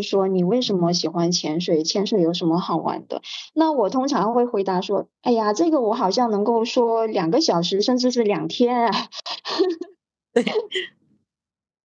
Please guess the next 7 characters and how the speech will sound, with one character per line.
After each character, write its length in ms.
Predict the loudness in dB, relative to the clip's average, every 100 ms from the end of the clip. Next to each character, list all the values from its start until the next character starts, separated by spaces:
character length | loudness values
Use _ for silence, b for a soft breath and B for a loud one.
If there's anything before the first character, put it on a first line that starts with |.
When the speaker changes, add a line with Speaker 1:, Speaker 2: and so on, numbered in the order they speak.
| -2
Speaker 1:
嗯， 500 | 0 2 0 -2 -6 -8
那 300 | 0 2 2
我 240 | 2 2 2
先 240 | 2 2
说 260 | 2 2 0
最 400 | 0 0 2 0
简 540 | 0 0 2 0 -2